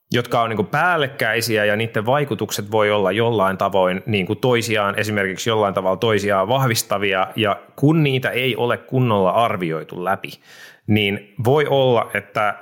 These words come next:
ensi vuonna tai parin vuoden sisällä tullaan itse asiassa toteamaan, että ollaan synnytetty tonne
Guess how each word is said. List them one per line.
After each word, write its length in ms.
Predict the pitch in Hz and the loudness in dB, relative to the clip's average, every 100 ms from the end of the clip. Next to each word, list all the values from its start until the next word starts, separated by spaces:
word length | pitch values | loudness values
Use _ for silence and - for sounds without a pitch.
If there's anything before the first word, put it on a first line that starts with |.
| - - - | -18 -14 -6
ensi 280 | 127 120 107 | -2 -2 0
vuonna 380 | 110 107 98 | 2 2 0
tai 300 | 92 104 101 | 0 0 2
parin 320 | 98 117 120 101 | 0 0 0 0
vuoden 280 | 104 95 | 0 0
sisällä 440 | 90 107 110 95 92 | -2 0 0 0 0
tullaan 560 | 110 104 98 95 95 - | 0 2 2 0 -2 -4
itse 260 | 107 - 107 | -4 -2 -2
asiassa 280 | 98 - - | -2 -4 -4
toteamaan, 600 | 104 110 92 87 90 90 | -2 0 0 0 -2 -2
että 140 | - | 0
ollaan 280 | 101 95 90 | 2 2 2
synnytetty 580 | 107 101 92 87 - - | 0 0 -2 -4 -6 -8
tonne 440 | - 90 90 | -4 -2 -2